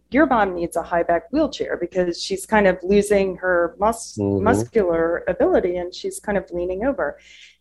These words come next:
Speaker 1: And they were able just to arrange for that. Um, and they
Speaker 2: How do
Speaker 1: had a
Speaker 2: they
Speaker 1: lot
Speaker 2: keep
Speaker 1: of
Speaker 2: her in it?
Speaker 1: people
Speaker 2: Does it, do they strap her, or, or is it concave? Uh,
Speaker 1: No, it's just like,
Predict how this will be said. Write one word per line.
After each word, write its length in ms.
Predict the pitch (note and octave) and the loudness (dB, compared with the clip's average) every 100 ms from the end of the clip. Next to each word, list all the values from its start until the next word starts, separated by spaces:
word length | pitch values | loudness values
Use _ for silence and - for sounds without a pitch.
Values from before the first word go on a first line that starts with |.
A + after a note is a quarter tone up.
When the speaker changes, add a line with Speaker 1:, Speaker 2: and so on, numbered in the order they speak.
| - | 2
Speaker 1:
And 200 | G#3+ G#3+ | 4 8
they 160 | A#3+ | 8
were 180 | C#4 B3+ | 8 2
able 560 | - G3+ G#3 G#3 G#3 - _ - | 2 2 2 0 -2 -8 _ 2
just 460 | A3 G#3+ - - | 4 4 -2 -12
to 160 | - B3 | 0 2
arrange 460 | F#3+ D#3+ G3 C4+ - | 4 4 4 2 -2
for 140 | D3+ | -6
that. 340 | - A2+ - _ _ _ _ _ F#3 | -6 -8 -8 _ _ _ _ _ 0
Um, 480 | E3+ D#3 D3 D3 - _ _ - | 2 2 -2 -8 -18 _ _ 2
and 140 | G3 | 6
they 80 | B3 | 8
Speaker 2:
How 60 | C#3 | 10
do 60 | |
Speaker 1:
had 60 | - | 10
a 20 | |
Speaker 2:
they 60 | C3+ | 10
Speaker 1:
lot 100 | G3 | 8
Speaker 2:
keep 140 | C#3 | 4
Speaker 1:
of 60 | B2 | 8
Speaker 2:
her 80 | C3 | 8
in 100 | C#3+ | 10
it? 60 | G#2 | 8
Speaker 1:
people 120 | - | 10
Speaker 2:
Does 220 | G#2+ G2 | 8 10
it, 160 | G2+ G#2 | 4 4
do 120 | G2+ | 6
they 140 | G2+ | 8
strap 440 | F2+ - A#2+ A2+ - | 6 2 6 4 8
her, 160 | C#3+ | 10
or, 200 | C#3+ G#2+ A2 | 10 10 8
or 60 | G#2 | 8
is 140 | G2+ F#2+ | 8 4
it 120 | - | 0
concave? 880 | - G2 F#2+ - G#2 G#2 A2 B2+ A#2+ | 2 2 2 2 4 6 4 2 4
Uh, 280 | G2+ F2+ F2 _ _ _ - _ _ _ _ _ _ _ - | 4 4 2 _ _ _ -20 _ _ _ _ _ _ _ 4
Speaker 1:
No, 240 | F4 F#4 | 6 8
it's 240 | D4+ - - | 6 4 -2
just 300 | D4+ D4+ - | -2 -2 4
like, 320 | A#3+ G#3 | 6 6